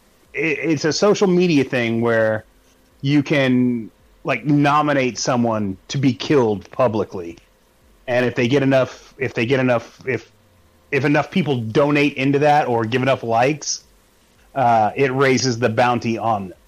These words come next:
them. Um, so it follows this girl who's been,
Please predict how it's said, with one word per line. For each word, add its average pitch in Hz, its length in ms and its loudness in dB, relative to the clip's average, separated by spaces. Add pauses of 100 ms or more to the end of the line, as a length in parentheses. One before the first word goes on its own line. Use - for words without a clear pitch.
(1040)
them. 117 80 -2
Um, 95 540 -2 (1800)
so 165 240 0
it 156 120 0
follows 180 640 2
this 156 220 -2
girl 165 480 4
who's 143 180 2
been, 135 460 0